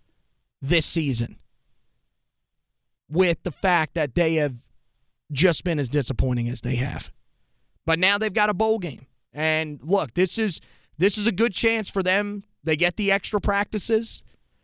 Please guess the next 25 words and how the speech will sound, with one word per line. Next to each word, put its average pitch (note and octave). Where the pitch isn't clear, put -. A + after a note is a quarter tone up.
It's -
a -
good F3
chance G3
for F#3+
you F#3+
to F#3
try G3
to F3+
start F#3+
finding G3
some F3+
solutions F3+
for F3
next F3
year. G3
And F#3
yeah, G#3
a D3
year A3+
that G3
even C4+
before A3
this F3
game C#3